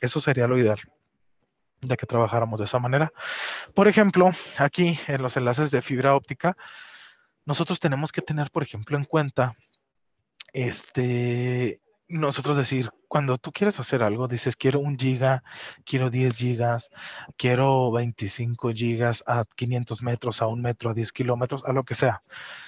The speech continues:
Llévense en cuenta de que <clears throat> se hace bajo pérdidas.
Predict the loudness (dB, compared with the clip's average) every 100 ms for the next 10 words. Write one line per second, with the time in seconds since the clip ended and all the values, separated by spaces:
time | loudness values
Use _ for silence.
0 | -20 _ _ _ _ 2 6 6 4 0
1 | 2 2 2 0 -2 -2 -2 2 2 2
2 | -2 _ -20 _ _ -6 -6 -6 -12 -20
3 | _ _ 0 2 4 2 2 2 0 -4
4 | 0 2 2 2 0 -2 -10